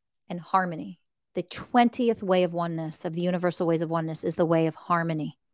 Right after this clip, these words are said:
And that is where we need to be to create the golden age. Understand,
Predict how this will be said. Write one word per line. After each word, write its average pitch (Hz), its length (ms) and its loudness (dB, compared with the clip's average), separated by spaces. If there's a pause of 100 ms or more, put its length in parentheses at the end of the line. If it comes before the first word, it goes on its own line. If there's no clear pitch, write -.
(1300)
And 185 180 6
that 185 200 12
is 226 180 4
where 180 340 4
we 190 800 2 (920)
need 233 640 6 (420)
to 269 160 4
be 233 420 4 (1200)
to 220 140 0
create 214 600 4
the 190 120 0
golden 185 320 4
age. 170 200 0
Understand, 196 800 0